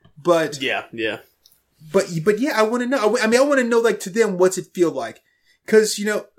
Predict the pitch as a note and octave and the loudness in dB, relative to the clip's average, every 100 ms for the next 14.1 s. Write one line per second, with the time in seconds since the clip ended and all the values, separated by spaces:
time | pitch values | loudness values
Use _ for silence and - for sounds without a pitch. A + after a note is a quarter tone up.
0 | - F3+ D#3+ G3 D4 A#3 G#3 G3 - _ | -16 -16 -4 -2 0 2 0 -2 -10 _
1 | _ _ F3 A#3+ A3+ F#3+ - _ - B3 | _ _ -8 -6 -6 -12 -16 _ -4 0
2 | D4 B3 F#3+ - F#3+ B2 A2+ C#3+ C#3 C3+ | 2 2 2 0 -2 -4 -4 -4 0 2
3 | C3+ - _ _ E3 F#3+ G3 - - D#3 | 0 -4 _ _ -4 -4 -4 -14 -12 -8
4 | C#3+ - _ _ - A3+ F3+ G3+ F3+ D#3 | -8 -10 _ _ -4 -2 0 2 2 2
5 | C#3 D3+ D3 D#3 C#3+ - D3 C#3+ C#3 C3+ | -2 -4 -4 -4 -4 -4 -4 -2 0 2
6 | C3+ C3+ _ _ _ _ _ _ _ _ | 2 0 _ _ _ _ _ _ _ _
7 | _ _ - F3+ E3 E3 E3+ F#3+ A#3 A#3+ | _ _ 0 2 2 -2 -2 0 2 2
8 | G#3+ G#3 F#3 F3 D3+ C3 C3 C#3 C3+ - | 0 0 -2 0 0 -2 0 0 -2 -4
9 | C3 - C#3 C3+ C3 D3+ D3+ E3+ D#3+ D3+ | -6 -4 -4 -2 -4 -4 -2 0 0 0
10 | C#3+ C#3 C3+ C3+ B2 C3+ C#3 C#3 C#3 C#3 | 0 0 0 -4 -2 0 0 0 2 2
11 | C3+ _ _ - - A#3+ A#3+ A#3 G#3 _ | 0 _ _ -6 0 0 0 -4 -8 _
12 | _ _ _ _ _ _ D3 E3 F#3+ F#3+ | _ _ _ _ _ _ -2 2 2 2
13 | C#3+ D#3+ G3 F3+ D3 C#3 D3 C#3+ D3 C#3 | 0 2 4 4 2 2 0 0 -2 -2
14 | - | -4